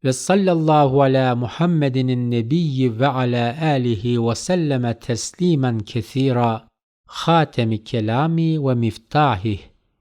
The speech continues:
ve ala enbiyaihi ve rusulihi ecma'in. Amin. Velhamdülillahi Rabbil alemin. Salatü selam, Şanı yüce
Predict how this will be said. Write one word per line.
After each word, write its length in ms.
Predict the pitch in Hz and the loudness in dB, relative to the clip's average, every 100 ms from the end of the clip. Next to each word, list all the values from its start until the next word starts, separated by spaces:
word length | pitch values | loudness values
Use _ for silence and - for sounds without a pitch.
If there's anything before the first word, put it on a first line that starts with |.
| _ _ _ _ _ - | _ _ _ _ _ 0
ve 80 | 170 | 2
ala 380 | 143 131 127 120 | 2 2 2 0
enbiyaihi 1400 | 131 131 117 120 110 117 151 147 131 - 127 120 113 | 0 0 2 0 2 2 0 0 -4 -2 0 0 0
ve 120 | 120 | 0
rusulihi 960 | 113 139 151 147 131 123 - 120 113 113 | 0 -2 -2 0 0 0 -2 -2 0 -2
ecma'in. 1000 | 117 120 120 113 110 123 127 120 110 107 - _ _ _ _ _ _ - | -4 -2 -2 -2 -2 0 2 0 -2 -6 -12 _ _ _ _ _ _ -6
Amin. 840 | 131 135 123 127 131 131 127 127 _ _ _ _ - | -2 -2 -2 -2 -2 -2 -4 -8 _ _ _ _ -4
Velhamdülillahi 1400 | 135 127 - 170 143 127 123 117 113 117 113 110 101 120 | -2 -2 -2 -2 -2 -2 -2 -2 -2 -2 -2 -4 -4 -2
Rabbil 540 | 110 110 _ - 113 101 - | -2 -6 _ -6 -4 -6 -6
alemin. 920 | 131 123 113 104 104 101 98 98 98 _ _ _ _ _ _ | -2 -2 -2 -4 -4 -4 -6 -8 -10 _ _ _ _ _ _
Salatü 580 | - 139 139 175 175 156 | -6 2 4 4 2 -4
selam, 680 | - 151 143 151 147 127 - _ _ _ | 0 0 2 2 0 -6 -12 _ _ _
Şanı 520 | - - 139 135 135 | -12 -2 0 2 2
yüce 520 | 170 139 120 135 123 | 2 2 4 2 2